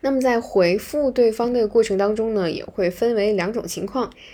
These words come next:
一个是积极的回复，比如说你可以说，“Oh, that's awesome，太棒了。Great to hear that，听到这个太开心了。I'm so excited to know this。”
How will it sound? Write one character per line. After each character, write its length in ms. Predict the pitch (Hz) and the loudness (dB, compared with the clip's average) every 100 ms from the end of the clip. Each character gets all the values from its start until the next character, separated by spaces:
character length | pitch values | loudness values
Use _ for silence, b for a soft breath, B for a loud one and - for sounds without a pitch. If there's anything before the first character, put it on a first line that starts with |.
| B | B
一 60 | 220 | -2
个 140 | 277 | 0
是 280 | 277 247 214 | 2 2 2
积 300 | 208 - 320 | 2 -2 0
极 160 | 339 175 | 2 2
的 120 | 185 | 2
回 200 | 180 196 | 0 -6
复， 280 | - 196 - | -4 -4 -4
比 120 | 170 | -6
如 140 | - | -6
说 300 | 190 202 202 | -2 0 2
你 80 | 190 | 0
可 100 | 196 | -2
以 100 | 175 | -4
说， 240 | 175 190 185 B B B - | -2 -4 -4 B B B 0
“Oh, 300 | 262 269 233 | 2 4 4
that's 260 | 214 262 - | 4 0 -2
awesome， 640 | 269 320 - 240 180 175 - | -2 0 4 4 2 -2 -12
太 240 | - 277 240 | -6 0 0
棒 240 | 226 214 | 2 0
了。 240 | 170 - - - - | -2 -6 -16 -20 -4
Great 200 | 311 359 | 0 2
to 60 | 302 | 0
hear 360 | - 339 349 | -2 0 0
that， 380 | 233 175 - - - _ b b b b b b | 0 0 -2 -8 -12 _ b b b b b b
听 160 | - 294 | -4 2
到 120 | 285 | 2
这 120 | 262 | 2
个 80 | 226 | 0
太 180 | - 220 | 0 -2
开 180 | - 240 | 0 0
心 220 | 240 254 | 0 0
了。 240 | 247 - B B - | 0 -2 B B -8
I'm 80 | |
so 320 | 240 - 294 277 | -6 2 4 4
excited 760 | 269 - - 285 302 233 196 | -2 -4 0 0 2 0 2
to 80 | 202 | 2
know 340 | 202 214 233 | 2 2 4
this。” 520 | 208 160 - - - | 4 2 0 -2 -4